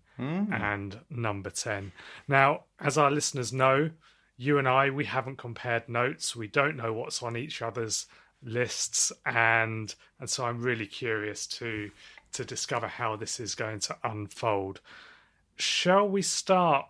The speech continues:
Speaker 2: with an item that each of us feels is fairly fundamental, is a, you know, a good, a good starting item? Let's talk about a couple of those. Then maybe we can share our tens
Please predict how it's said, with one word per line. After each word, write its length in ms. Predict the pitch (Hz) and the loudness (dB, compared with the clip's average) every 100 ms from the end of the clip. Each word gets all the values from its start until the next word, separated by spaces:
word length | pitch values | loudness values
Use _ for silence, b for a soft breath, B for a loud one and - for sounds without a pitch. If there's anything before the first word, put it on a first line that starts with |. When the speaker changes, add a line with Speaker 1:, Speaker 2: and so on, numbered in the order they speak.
| - | -8
Speaker 2:
with 720 | 113 107 110 110 123 - - _ - | -2 -2 -2 -6 -12 -18 -20 _ 2
an 120 | 147 | 6
item 440 | 147 143 - 143 131 | 8 6 4 -2 -2
that 160 | 160 - | -2 -2
each 300 | 147 - 120 | -4 -2 -4
of 100 | 117 | -2
us 420 | 123 - - - _ _ | 0 0 -2 -4 _ _
feels 500 | - 135 123 123 113 | 0 4 6 4 2
is 180 | 127 - | 0 0
fairly 340 | 160 143 127 | 4 4 2
fundamental, 720 | 120 131 113 113 107 - 110 107 | 0 0 0 0 -2 -2 -4 -4
is 140 | 104 | -2
a, 140 | 107 - b b | -2 -4 b b
you 80 | 147 | -2
know, 100 | 135 | 0
a 60 | 151 | -2
good, 400 | 120 156 139 - - - | 0 4 4 4 -12 -12
a 60 | 151 | -10
good 300 | - 135 - | 0 0 2
starting 720 | - - 139 120 - 113 107 | 0 4 4 4 2 -4 -4
item? 580 | 101 98 - 113 127 117 b b | -6 -4 -4 -6 -10 -14 b b
Let's 180 | 156 160 | 0 2
talk 240 | - 170 156 | 4 2 4
about 400 | 147 135 131 - b b b - | 4 6 4 0 b b b -14
a 60 | |
couple 360 | - 143 - 123 | -2 -2 -2 -4
of 100 | 107 | 2
those. 440 | 120 110 107 107 | 4 4 2 -2
Then 180 | - 143 | 0 0
maybe 280 | 139 139 127 | 2 0 0
we 120 | 123 123 | -4 -4
can 160 | - | -6
share 520 | 113 - 120 110 104 - b b b b _ _ _ _ _ | -6 -2 2 2 0 -4 b b b b _ _ _ _ _
our 180 | - 120 | -2 0
tens 720 | 110 - 127 104 110 139 - | 0 -2 0 -2 -4 -4 -4